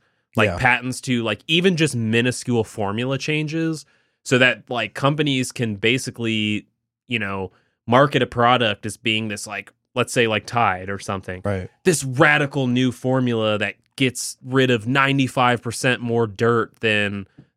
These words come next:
Speaker 1: the standard brand. And so
Speaker 2: Yeah.
Speaker 1: therefore they charge you five dollars more, when in reality they, like, patented, like, the most minuscule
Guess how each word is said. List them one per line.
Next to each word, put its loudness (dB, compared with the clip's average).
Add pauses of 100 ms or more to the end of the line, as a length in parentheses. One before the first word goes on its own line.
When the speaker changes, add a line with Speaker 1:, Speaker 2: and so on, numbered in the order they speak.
(160)
Speaker 1:
the 0 (260)
standard 0
brand. 0
And -4
so 2
Speaker 2:
Yeah. 4
Speaker 1:
therefore 4
they 2
charge 0
you -6
five 2
dollars -4
more, 2
when -2
in -6
reality 0 (420)
they, 4
like, 0
patented, 0
like, -4 (1160)
the 2
most 2
minuscule 2